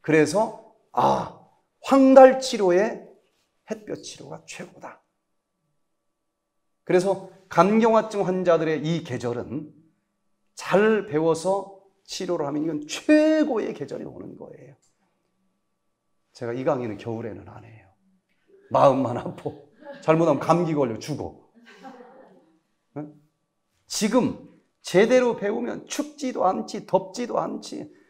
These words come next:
이건 뭐 최고의 치료의 광선. 근데 딴 데서는 이 강의 안 합니다. 강의해봤자 이거 걷고 누울 데가 없네.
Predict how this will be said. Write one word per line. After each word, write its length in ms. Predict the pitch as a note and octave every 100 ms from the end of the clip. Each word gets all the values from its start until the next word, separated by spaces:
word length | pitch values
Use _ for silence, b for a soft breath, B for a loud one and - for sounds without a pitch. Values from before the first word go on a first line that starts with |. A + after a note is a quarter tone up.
| b b
이건 320 | F#3+ B3+ A3
뭐 220 | A3 E3+ -
최고의 720 | - D#4 E4 D#4+ D#4 D#4 D4+
치료의 440 | - B3 A#3 A3
광선. 500 | D#3+ D#3 D#3 - - _ _ _ _ _ _ F#3 _ E3+ _ _ _ _ _ _ _ _ _ _ _ _ _ _ _ _ _ _ _ A2+
근데 160 | G2
딴 180 | F#3 G3+
데서는 280 | G#3 C#3 A2
이 20 |
강의 240 | A2+ A#2 A2
안 140 | A2+
합니다. 420 | B2 A#2+ - - _ _ _ _ _ _ _ _ _
강의해봤자 1000 | - G#3 G#3 G3+ A3+ - F#3+ D3 - b b b _ _ _ -
이거 160 | F#3+ G3 G#3
걷고 300 | A3 A#3 E3
누울 420 | A#3+ D4+ D4 -
데가 220 | G3+ D#3
없네. 380 | B2 E3 -